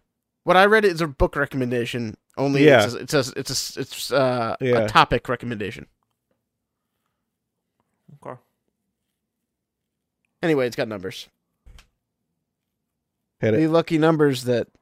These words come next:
Speaker 1: again, mean nothing 'cause no one ever gets 'em 'cause there's so many combinations and, like, four people guess. All right, uh, <laughs> number four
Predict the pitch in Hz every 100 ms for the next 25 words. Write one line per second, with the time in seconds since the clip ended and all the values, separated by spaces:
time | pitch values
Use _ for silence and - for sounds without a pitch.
0 | _ - 127 139 135 131 131 131 - 123
1 | 117 117 120 123 117 120 - 117 - 107
2 | 101 113 - 92 104 - 127 113 120 117
3 | 117 113 - 98 - - - 107 - 113
4 | 123 107 87 76 - - - - - 143
5 | 127 - 156 156 156 151 - - 587 494
6 | - - _ _ _ 143 165 160 - -
7 | 202 131 67 55